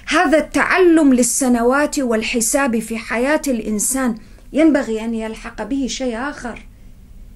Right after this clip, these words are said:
الحفاظ على قيمة الوقت، وعدم إهدار الليالي والنهار والسنوات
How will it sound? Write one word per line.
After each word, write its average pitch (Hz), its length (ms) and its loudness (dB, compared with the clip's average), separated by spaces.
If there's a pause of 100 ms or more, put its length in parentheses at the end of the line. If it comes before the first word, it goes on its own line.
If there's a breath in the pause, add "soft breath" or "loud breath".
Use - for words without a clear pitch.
(120)
الحفاظ 247 580 -4
على 180 240 -4
قيمة 175 460 -8
الوقت، - 580 -12 (560 loud breath)
وعدم 262 520 4
إهدار 247 540 2
الليالي 220 720 2
والنهار 214 720 -4
والسنوات 220 880 0